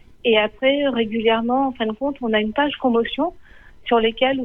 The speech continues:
tous, tous, tous nos clients vont retrouver toutes les promotions du site, que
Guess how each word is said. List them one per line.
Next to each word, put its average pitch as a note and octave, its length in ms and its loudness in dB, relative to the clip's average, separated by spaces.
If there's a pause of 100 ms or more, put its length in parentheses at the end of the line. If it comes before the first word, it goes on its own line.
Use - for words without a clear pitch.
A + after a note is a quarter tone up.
(140)
tous, A#3 240 -4
tous, A#3 280 0
tous C4+ 120 -4
nos C4 100 2
clients B3+ 360 -2
vont G#3+ 140 2
retrouver A3+ 420 -2
toutes C#4 220 -4
les C4 100 2
promotions A3+ 480 -2
du G#3 140 -2 (140)
site, C4+ 220 -6 (680)
que G#3 80 -2